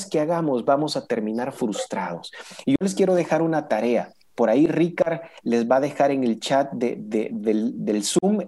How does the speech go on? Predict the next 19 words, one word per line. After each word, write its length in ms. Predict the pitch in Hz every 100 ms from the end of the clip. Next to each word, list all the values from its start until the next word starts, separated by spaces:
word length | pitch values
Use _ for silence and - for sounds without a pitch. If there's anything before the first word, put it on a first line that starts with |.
| -
esta 340 | 143 147 147
cita, 500 | - 170 156 120 95 - - -
Primera 380 | 143 139 175 202
de 160 | 196
Corintios 560 | 190 160 170 170 165 151
nueve, 300 | 147 165 170
veinticuatro 600 | 151 131 127 - 135 139
a 40 |
veintisiete. 880 | 131 120 113 101 - 107 98 95 - - - _ _ _ -
Léanla 460 | 151 208 208 190 160
en 80 |
sus 200 | 160 165
casas 560 | - 185 175 - 104 -
después 380 | 123 127 196 208
de 100 | 202
que 120 | 180
termine 420 | 151 139 156 165
la 180 | 143 -
plática. 680 | 131 127 - - - -